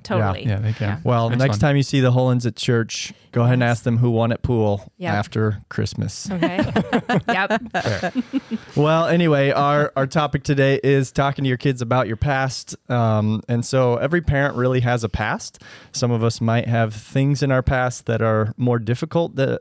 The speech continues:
Speaker 3: uh, to share than others. Um, but, so how do we know when or if we should even share some of these things with our kids? And that's, that's really what we're gonna be tackling with Jeremy and Lindsay here today. So,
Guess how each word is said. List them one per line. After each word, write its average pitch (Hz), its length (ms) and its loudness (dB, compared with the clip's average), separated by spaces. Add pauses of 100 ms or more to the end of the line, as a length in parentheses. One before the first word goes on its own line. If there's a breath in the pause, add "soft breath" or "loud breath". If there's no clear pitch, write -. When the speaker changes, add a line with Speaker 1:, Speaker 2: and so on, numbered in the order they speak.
Speaker 3:
uh, 113 180 0
to 120 140 -4
share 120 300 0
than 113 180 -2
others. 131 400 -2 (540 loud breath)
Um, 110 500 0 (160)
but, 123 360 -2 (280)
so 131 260 -2
how 147 200 0
do 156 80 0
we 143 140 -2
know 120 320 2
when 117 520 0 (120)
or 110 280 -2
if - 320 -2
we 120 160 -2
should 127 220 -2
even 120 220 2
share 117 280 0
some 113 200 -2
of 104 80 -2
these 107 180 -4
things 107 300 -2
with 101 160 -4
our 98 100 0
kids? 101 340 -2
And 104 140 0
that's, - 460 -2
that's 110 200 -4
really 107 200 0
what 107 180 0
we're 107 100 -2
gonna 104 160 0
be 101 280 -2 (460 loud breath)
tackling 107 580 -2
with 107 320 0 (100)
Jeremy 110 580 0
and 104 220 0
Lindsay 104 320 -2
here 98 300 -4
today. 95 400 -4
So, 110 340 -2